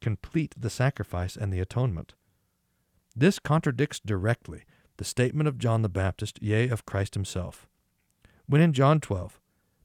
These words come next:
he thus speaks of his suffering, "The hour is come that the Son of Man should be glorified.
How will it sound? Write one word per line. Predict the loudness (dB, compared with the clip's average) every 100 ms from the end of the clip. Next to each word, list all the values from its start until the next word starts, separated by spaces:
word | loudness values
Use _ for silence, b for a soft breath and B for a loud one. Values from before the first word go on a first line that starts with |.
| _
he | 4 6
thus | 6 4
speaks | 0 -2 -2 -2
of |
his | -2
suffering, | -2 -6 -4 -4 -4 -6 _ _ _ _ _ -4
"The | 2
hour | 6 6 4
is | 2
come | 2 4 4 0
that | -2
the | -2
Son | -2 0 2
of | 2
Man | 2 2 2
should | -2 -4
be | -2
glorified. | 0 2 2 0 -2 -2